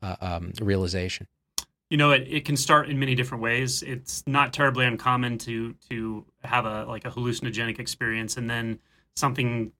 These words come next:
Speaker 2: starts to kick into gear, or it starts a cascade, or gives you a taste, an experiential taste, not an actual awakening, but a taste of it, where you know, "I've, I've touched into something more real than real." And I, and I, and you know instinctually that it's,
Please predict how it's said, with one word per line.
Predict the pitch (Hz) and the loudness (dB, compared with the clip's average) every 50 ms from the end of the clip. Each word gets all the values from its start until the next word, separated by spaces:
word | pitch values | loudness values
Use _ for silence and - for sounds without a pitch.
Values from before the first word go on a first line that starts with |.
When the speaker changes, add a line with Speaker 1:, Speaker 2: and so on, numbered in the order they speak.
| _ - | _ -8
Speaker 2:
starts | - - 135 131 131 - | -2 0 0 0 0 -4
to | - 127 | -10 -12
kick | 113 - - - 131 - | -10 -6 -6 -4 -2 -2
into | 120 110 104 | -2 -4 -2
gear, | 101 110 113 113 110 110 110 | -2 0 0 0 0 0 -2
or | 113 110 107 107 104 104 104 104 - _ _ _ | -2 -2 -2 -2 -2 -2 -2 -6 -8 _ _ _
it | _ - - - | _ -16 -12 -4
starts | - 139 131 131 | -2 0 0 0
a | 123 | -2
cascade, | 123 - 123 104 - - - - 123 117 113 113 110 107 | -4 -2 -2 -2 -2 -4 -4 -2 -2 0 0 0 -2 -2
or | 110 107 107 107 107 104 - _ _ _ _ _ _ _ _ 131 | -4 -2 -2 0 0 -2 -4 _ _ _ _ _ _ _ _ -2
gives | 127 127 120 | 0 0 0
you | 120 110 | 0 -2
a | - | -4
taste, | - - - 135 139 165 170 - | -4 -2 0 2 2 2 2 0
an | 127 120 | -4 -6
experiential | 117 - - - 127 120 120 - 127 123 | -6 -4 -2 0 2 2 2 0 -4 -6
taste, | - - - 135 131 156 170 - - | -8 -6 -2 0 0 0 0 -2 -2
not | - 127 120 117 | 0 2 2 2
an | 117 | 2
actual | 113 113 110 - - 110 | 0 0 0 -2 -6 -8
awakening, | 104 107 110 113 113 - 131 123 | -6 -4 -4 -4 -2 -2 -2 -2
but | 117 107 | -2 -4
a | 98 | -6
taste | - - - 131 127 - - | -10 -8 -4 -4 -4 -2 -2
of | 175 175 | -2 0
it, | 208 - - _ _ _ _ _ _ _ _ | -2 -4 -6 _ _ _ _ _ _ _ _
where | - 127 | -4 -2
you | - 120 123 | 0 2 2
know, | 120 123 135 143 143 135 127 120 117 110 - | 4 6 8 10 10 8 8 4 0 -2 -2
"I've, | 120 123 127 - - - _ _ | 0 0 0 0 -2 -6 _ _
I've | - 139 131 - | -4 -4 -4 -6
touched | - - 175 170 170 - - | -4 0 0 0 0 0 0
into | 160 151 139 | 2 2 2
something | 127 - 135 117 - 127 113 107 | 2 0 -2 -2 -4 -4 -6 -4
more | 117 117 113 110 | -4 -2 -2 -2
real | 107 113 110 107 | 0 -2 -2 -2
than | 101 107 101 | -4 -6 -6
real." | 98 107 110 104 - - - _ _ _ _ _ _ _ - | -6 -4 -4 -4 -6 -8 -12 _ _ _ _ _ _ _ -2
And | 139 139 147 | 0 0 0
I, | |
and | 143 151 139 | 0 0 0
I, | 139 | 0
and | 135 131 143 139 135 | 0 0 0 0 0
you | 143 139 | 2 2
know | 131 143 180 208 | 4 4 4 4
instinctually | 208 180 139 - - 190 190 - - 135 123 | 4 2 2 2 2 2 2 2 0 0 2
that | 120 113 113 | 2 0 -2
it's, | 107 - - - | -2 -4 -6 -6